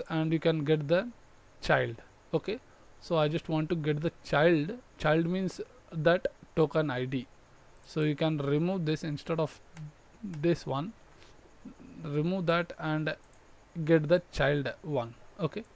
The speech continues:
so we can use that child, uh, I will show you where it is. Okay, so the snapshot location specified with the relative path. So that is, relative path means this I D belongs to this contact, this I D. So through that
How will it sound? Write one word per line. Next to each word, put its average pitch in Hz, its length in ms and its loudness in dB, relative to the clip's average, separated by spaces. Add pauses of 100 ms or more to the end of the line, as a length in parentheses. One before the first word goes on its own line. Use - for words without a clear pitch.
(260)
so 165 200 -4
we 156 140 0
can 175 220 0
use 170 200 0
that 165 240 -2
child, 156 420 2
uh, 151 340 2
I 139 40 -2
will 135 160 -8
show - 160 -14
you 151 180 -8
where 143 160 -8
it 76 100 -14
is. - 460 -14 (560)
Okay, 147 280 -2 (180)
so 160 500 4 (180)
the 175 140 -4
snapshot 160 560 -2
location 160 460 0
specified 175 560 -2
with 156 120 -2
the 185 120 6
relative 143 560 -2
path. 117 160 -2 (560)
So - 180 -2
that 147 220 0
is, 165 140 2
relative 160 460 0
path - 200 -2
means 196 280 -6
this 160 220 0
I 147 160 0
D 156 120 0
belongs 143 400 -4
to 190 140 -4
this 151 240 -6
contact, 139 520 -8
this 156 260 -4
I 131 140 -4
D. 127 140 -10 (440)
So 156 200 -2
through 156 220 -2
that 160 280 0